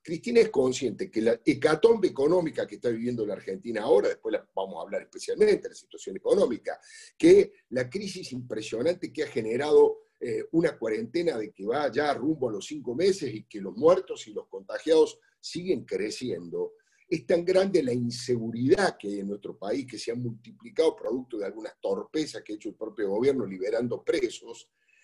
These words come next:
que ella piensa que en las próximas elecciones de medio tiempo, en las parlamentarias que son el año que viene,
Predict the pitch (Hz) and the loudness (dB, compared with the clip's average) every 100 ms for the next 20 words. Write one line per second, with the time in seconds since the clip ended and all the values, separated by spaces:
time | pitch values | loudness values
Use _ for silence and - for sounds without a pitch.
0 | _ - _ _ - - 226 - _ _ | _ -20 _ _ 2 4 4 0 _ _
1 | _ _ 190 196 143 - - 226 220 143 | _ _ -2 4 4 2 -4 0 2 0
2 | - 107 107 101 - 117 117 - 208 - | -2 -4 -4 -6 -6 -4 -4 2 2 4
3 | 185 147 120 110 117 - 175 143 120 120 | 2 2 0 0 0 2 4 4 4 2
4 | 117 107 180 170 131 101 95 - 98 101 | 2 0 4 6 6 0 -4 -4 -4 -4
5 | 95 101 127 170 147 104 - 143 139 143 | -6 -6 0 2 2 -4 -6 0 2 2
6 | 165 - 107 123 101 92 107 | -2 -2 -2 -2 -4 -10 -18